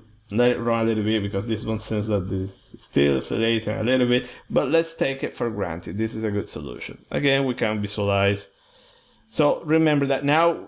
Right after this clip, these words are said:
to visualize those vortices, we can use isosurfaces. Okay, so first,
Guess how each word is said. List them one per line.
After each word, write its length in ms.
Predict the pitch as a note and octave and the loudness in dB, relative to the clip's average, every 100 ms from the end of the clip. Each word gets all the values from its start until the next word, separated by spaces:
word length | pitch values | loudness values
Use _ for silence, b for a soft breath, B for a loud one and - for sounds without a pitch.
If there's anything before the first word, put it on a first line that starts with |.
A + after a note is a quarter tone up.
| - | -6
to 100 | D3 | -4
visualize 480 | C#3 C3+ C3 D3 D#3+ | -2 2 2 2 4
those 220 | E3 D#3 | 2 2
vortices, 640 | D3+ C3 B2+ B2 A2 B2 | 2 2 2 -2 -6 -8
we 380 | - C3 B2 - - | -2 0 0 -2 -2
can 220 | C3+ B2+ | 0 0
use 480 | B2 C3+ C3+ B2+ - B B B - | 2 2 2 -2 -8 B B B 0
isosurfaces. 1000 | A2+ C#3 D3 C#3 B2+ - F#2 D#2+ - - | 2 2 0 -4 -4 -4 -6 -6 -10 -12
Okay, 220 | G2+ C3 | -4 -4
so 160 | - B2+ | -2 -2
first, 440 | - D#3+ F#3 - | 0 0 0 -2